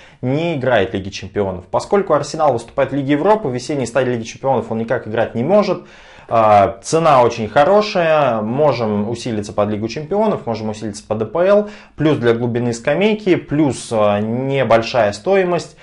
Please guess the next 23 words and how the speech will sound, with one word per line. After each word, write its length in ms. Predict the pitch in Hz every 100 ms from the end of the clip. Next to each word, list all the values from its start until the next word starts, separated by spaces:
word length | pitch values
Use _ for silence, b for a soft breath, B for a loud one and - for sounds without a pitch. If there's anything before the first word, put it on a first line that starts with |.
| B B B
а, 380 | 113 107 104 - _
плюс 360 | 139 165 147 -
это 180 | 117 110
добавит 540 | 110 123 127 110 104
нам 220 | 113 110
уже, 240 | 101 113 110
а, 360 | 95 98 101
какого-то, 920 | 95 107 143 120 107 110 104 95 87 - B B -
какой-то 320 | 117 131 117
устойчивости 680 | - 143 135 - 104 -
при 300 | 98 - 123
исполнении 480 | 117 - 117 120 113
стандартов, 560 | 110 123 143 202 202 185
потому 240 | - 175
что 160 | 165 165
кроме 260 | 165 151
Решфорда 500 | 143 147 147 127 117
сейчас 360 | 113 - 127 -
это 120 | 104
почему-то 460 | - - 123 117 117
никто 240 | 107 123
не 140 | 117 117
делает. 480 | 120 113 104 92